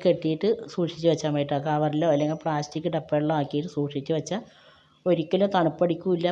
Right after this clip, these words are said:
പൂപ്പൽ വരില്ല, ഒന്നുമില്ല. എത്ര ദിവസം വേണമെങ്കിലും ഇതങ്ങനെ ഇരുന്നോളും. അപ്പോൾ ഞാനിത് എടുത്ത് വെക്കണമൊന്നുമില്ല, പെട്ടെന്ന് തന്നെ കൊടുത്ത് മില്ലിൽ കൊടുത്ത്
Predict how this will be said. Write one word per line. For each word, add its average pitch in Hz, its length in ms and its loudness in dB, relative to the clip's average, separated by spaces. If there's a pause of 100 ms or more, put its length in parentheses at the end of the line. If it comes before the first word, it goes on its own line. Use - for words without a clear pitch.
പൂപ്പൽ 160 320 -2 (100)
വരില്ല, 151 280 2 (2500)
ഒന്നുമില്ല. 175 360 2 (320)
എത്ര 160 220 -2 (720)
ദിവസം 180 300 0
വേണമെങ്കിലും 165 380 0
ഇതങ്ങനെ 156 280 2 (140)
ഇരുന്നോളും. 127 400 -6 (200)
അപ്പോൾ 170 220 -8
ഞാനിത് 180 320 2
എടുത്ത് 165 260 -4
വെക്കണമൊന്നുമില്ല, 190 460 2 (120)
പെട്ടെന്ന് 160 300 0
തന്നെ 165 220 0
കൊടുത്ത് 151 320 -2
മില്ലിൽ 147 280 0
കൊടുത്ത് 147 220 -4